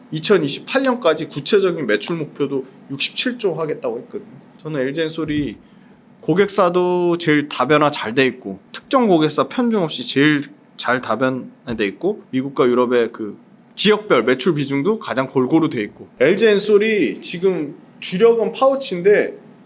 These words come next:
앞으로 대세가 될 폼팩터, 원통용, 원통용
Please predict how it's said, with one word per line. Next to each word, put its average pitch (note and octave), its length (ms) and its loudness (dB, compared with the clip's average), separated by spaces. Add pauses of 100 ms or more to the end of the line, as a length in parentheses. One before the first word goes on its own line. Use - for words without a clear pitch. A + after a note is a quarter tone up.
앞으로 A#3+ 420 0
대세가 F3 460 2
될 D#3 240 4
폼팩터, A#3+ 720 0 (240)
원통용, D3 640 0 (340)
원통용 F#3 640 -2